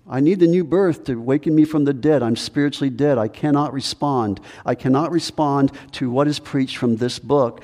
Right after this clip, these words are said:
as spiritually appraised. I'm not spiritual when I'm not a believer. I need something spiritual to happen in me that makes these words attractive to me,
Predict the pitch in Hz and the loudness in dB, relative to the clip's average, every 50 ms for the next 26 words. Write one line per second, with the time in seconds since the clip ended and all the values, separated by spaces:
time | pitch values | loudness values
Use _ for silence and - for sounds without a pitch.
0 | - - - - 117 - - - - 156 147 170 165 - - 160 151 123 104 - | -18 -10 -8 -8 -6 -6 -8 -6 -2 0 0 0 0 0 0 0 0 0 -2 -4
1 | 147 139 131 117 110 - - 120 123 127 139 139 147 - - - 143 143 143 139 | -4 -2 -2 -2 -2 -4 -2 0 2 2 2 0 -2 -6 -8 -8 -6 -6 -6 -8
2 | - - 127 110 117 - - - 123 120 123 120 120 120 123 123 120 123 123 131 | -6 -6 -6 -4 -6 -6 -8 -8 -6 -2 -2 -2 0 -2 -2 -4 -4 -4 -4 -6
3 | 131 120 - 117 117 127 - _ _ _ _ _ _ _ _ _ _ _ _ _ | -6 -4 -6 -8 -8 -10 -14 _ _ _ _ _ _ _ _ _ _ _ _ _
4 | _ _ _ _ _ - - 127 135 135 139 147 160 151 156 - - 175 180 180 | _ _ _ _ _ -4 -2 0 2 4 4 4 2 0 -2 -2 0 0 0 2
5 | - 185 180 170 - - - - 175 170 170 165 - - 170 156 139 151 143 143 | 2 0 0 0 0 -4 -4 0 2 2 2 2 0 -2 -2 0 0 0 2 2
6 | 143 143 143 - 135 127 123 123 123 123 117 113 110 110 - - - - - 139 | 0 -2 0 0 2 4 4 4 4 4 4 4 2 0 -6 -14 -8 -4 -2 2
7 | 135 139 143 143 139 131 - - - 127 131 156 175 156 135 127 131 135 135 127 | 4 4 4 4 2 0 -2 -10 -8 -2 0 0 0 0 -2 -4 -2 0 0 0
8 | 117 113 98 - - 135 - - - - 135 123 123 - - - 117 107 - - | 0 -2 -2 -6 -8 -8 -10 -8 -6 -4 -2 -2 -2 -4 -4 -4 -4 -4 -4 -2
9 | 127 117 113 113 107 107 110 | -2 0 2 0 0 -2 -4